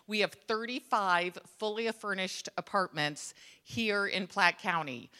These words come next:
Five fourplexes just right down the street here off Second Street, you know, past the courthouse. And there's an apartment there where, you know, a family is served on an ongoing basis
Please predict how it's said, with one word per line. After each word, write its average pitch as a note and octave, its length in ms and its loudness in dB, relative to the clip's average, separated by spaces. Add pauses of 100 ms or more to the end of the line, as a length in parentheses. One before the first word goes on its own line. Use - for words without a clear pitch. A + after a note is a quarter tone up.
(260)
Five A#3 340 8
fourplexes E3+ 800 6
just F#3+ 240 4
right F#3 240 6
down F#3+ 220 4
the F3 80 0
street G#3 340 -4
here E3+ 260 0
off D#3 140 6
Second F#3 420 2
Street, C#3 320 -2
you C#3 80 0
know, C#3 80 4
past E3 360 0
the F3 80 -6
courthouse. D3+ 720 2 (320)
And F#3+ 80 0
there's F#3+ 160 4
an F#3 80 -6
apartment G3 480 0
there F3+ 460 4 (260)
where, F3 580 8
you F#3 60 0
know, D3+ 160 6
a D3 60 2
family F#3 500 0
is F3 100 0
served F#3+ 560 -2
on D#3+ 120 -2
an D#3+ 160 -12
ongoing E3+ 580 -4
basis D#3 720 -2